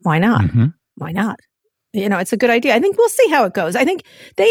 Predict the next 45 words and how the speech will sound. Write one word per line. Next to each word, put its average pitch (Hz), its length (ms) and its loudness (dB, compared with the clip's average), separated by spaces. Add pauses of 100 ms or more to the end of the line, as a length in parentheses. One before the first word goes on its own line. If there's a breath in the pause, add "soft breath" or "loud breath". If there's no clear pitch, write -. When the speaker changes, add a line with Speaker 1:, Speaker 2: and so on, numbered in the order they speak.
Speaker 1:
have 523 100 0
a 330 60 2
group 247 280 0
of 226 80 2
people 202 220 -2
that 190 100 0
are 175 80 2
huge 208 460 -2
fans. 156 560 -2
Like, 185 260 -2
my 196 120 0
kids 185 420 -2
use 170 240 -2
them 160 220 -2 (340)
almost 180 360 0
exclusively. 160 760 -4
They're 196 240 0
way 196 380 2
off 156 240 0
of 165 100 -2
Instagram 165 560 -4
now, 160 240 -4
and 170 100 -4
they 165 60 -2
used - 240 -4
to 170 60 -8
be - 120 -4
much 156 280 -6
more - 160 -4
so. - 300 -6 (500 loud breath)
Uh, 170 120 0
but 202 200 0
I 311 60 2
think 349 180 -4
Instagram 202 320 -2
is 147 80 -6
popular 151 360 -4
with 156 160 -6
teenagers 156 540 -4
for - 120 -6
sure. 147 320 -4 (340 loud breath)
But - 200 0
I 185 120 0
think 220 240 -2
they, 185 180 0